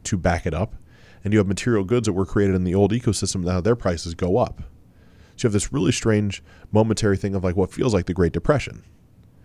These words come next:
Now, it's momentary because, right, it, you eventually recalibrate all this, and I'm sure there's a plan that's way above and beyond what I would be able to understand.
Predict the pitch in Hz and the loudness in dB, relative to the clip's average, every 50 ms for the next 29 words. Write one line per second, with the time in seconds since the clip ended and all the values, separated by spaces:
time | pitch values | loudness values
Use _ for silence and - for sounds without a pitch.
0 | - - - - 123 101 - - 165 175 117 87 - 92 69 71 76 80 - - | -20 -8 -2 0 0 0 2 2 2 2 2 0 -2 -4 -8 -8 -8 -10 -8 -6
1 | 95 85 95 104 104 98 92 - - - 98 104 104 98 117 113 - 113 95 92 | -4 -2 0 2 2 2 0 -2 -4 -4 -2 0 2 2 2 2 0 -2 -4 -4
2 | 85 - - 117 110 87 78 82 78 76 76 78 87 - - 95 87 85 - 95 | -4 -2 0 2 2 2 0 -2 -2 -2 -2 -2 -2 -2 -2 -2 -2 -2 0 2
3 | 87 87 80 85 80 - - 85 82 82 85 87 - - - 98 95 95 107 107 | 2 2 2 0 -2 -4 -4 -4 -2 -2 -2 -4 -6 -6 -10 -6 -2 0 0 2
4 | 107 101 85 90 90 80 85 82 78 82 80 76 78 78 82 80 - - - - | 0 0 -2 -2 -4 -4 -4 -2 -2 -2 -2 -2 -4 -6 -8 -10 -12 -16 -20 -20
5 | - - - - - - _ - - - 104 92 87 104 101 87 78 78 80 78 | -20 -20 -20 -20 -20 -20 _ -18 -6 -2 0 2 2 2 2 2 0 -2 -2 -2
6 | 71 73 73 73 78 - - - - 69 - - | -4 -6 -6 -8 -8 -8 -8 -10 -10 -14 -16 -18